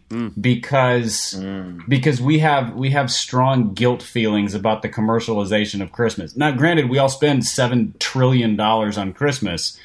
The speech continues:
Speaker 1: Dude, right, but you have to be
Speaker 2: But
Speaker 1: conflicted about it. You can't enjoy
Speaker 2: Right,
Speaker 1: it.
Speaker 2: but we, we have to feel at least low-grade guilt about doing so.
Speaker 1: For sure.
Speaker 2: Um,
Speaker 3: It's true.
Speaker 2: so I'm not sure that we could just wholeheartedly embrace, like, the, the, the Christmas guy.
Speaker 1: Mm-hmm.
Speaker 2: Now, I,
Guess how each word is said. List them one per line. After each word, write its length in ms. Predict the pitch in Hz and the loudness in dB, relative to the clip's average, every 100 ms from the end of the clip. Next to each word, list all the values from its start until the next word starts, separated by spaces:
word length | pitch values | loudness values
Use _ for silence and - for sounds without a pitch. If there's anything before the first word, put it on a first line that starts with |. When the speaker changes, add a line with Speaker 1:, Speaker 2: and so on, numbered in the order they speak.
| - | -4
Speaker 1:
Dude, 120 | 135 | 0
right, 140 | 147 139 | 0 0
but 80 | 139 | 0
you 80 | 147 | 2
have 80 | |
to 100 | 156 | 2
be 80 | 127 | 2
Speaker 2:
But 80 | 92 | 0
Speaker 1:
conflicted 500 | 135 - 139 - 117 | -4 -4 -4 -2 -2
about 300 | 98 95 95 | 0 0 -2
it. 60 | 107 | -4
You 100 | 117 | -2
can't 200 | 151 120 | -2 0
enjoy 160 | 117 127 | 2 2
Speaker 2:
Right, 80 | 107 | 2
Speaker 1:
it. 20 | |
Speaker 2:
but 120 | 156 156 | 4 4
we, 220 | 151 151 | 2 2
we 120 | 143 | 2
have 160 | 156 151 | 2 0
to 80 | 135 | -4
feel 380 | - 147 131 | 0 2 2
at 120 | 107 120 | 0 0
least 300 | 131 143 - | 4 2 2
low-grade 720 | 113 117 123 110 113 113 98 | 0 4 4 4 2 2 0
guilt 260 | 101 107 107 | 0 0 0
about 320 | 95 98 87 | -2 -2 -2
doing 300 | 101 95 85 | -4 -4 -6
so. 400 | - 85 78 78 | -6 -6 -6 -8
Speaker 1:
For 260 | 76 - 104 | -10 -8 -6
sure. 100 | 101 | -2
Speaker 2:
Um, 440 | 95 90 87 82 98 | 0 -2 -4 -8 -12
Speaker 3:
It's 200 | 90 - | -14 -16
true. 240 | - 82 - | -18 -14 -4
Speaker 2:
so 160 | 156 | 2
I'm 120 | 135 143 | 4 4
not 220 | 165 151 | 2 0
sure 160 | 165 | 0
that 100 | 151 | 2
we 140 | 135 131 | 2 0
could 140 | 131 | 0
just 240 | 113 123 - _ _ | 0 0 -2 _ _
wholeheartedly 720 | - 139 127 131 123 117 117 | -4 -2 0 2 2 2 2
embrace, 560 | 107 92 107 104 104 - | 2 0 0 2 0 -2
like, 320 | 101 92 - - _ _ - - - | -2 -2 -6 -20 _ _ -20 -14 -8
the, 160 | 113 | -6
the, 260 | - 113 - | -2 -4 -2
the 160 | 110 117 | -2 -2
Christmas 580 | - 127 - 113 101 | 0 0 2 0 -2
guy. 680 | 95 87 101 101 92 87 85 _ _ 107 | -4 -2 0 2 0 -4 -8 _ _ -14
Speaker 1:
Mm-hmm. 260 | 101 104 | -2 2
Speaker 2:
Now, 380 | 131 127 120 117 | 4 4 2 0
I, 240 | 113 123 | 0 -2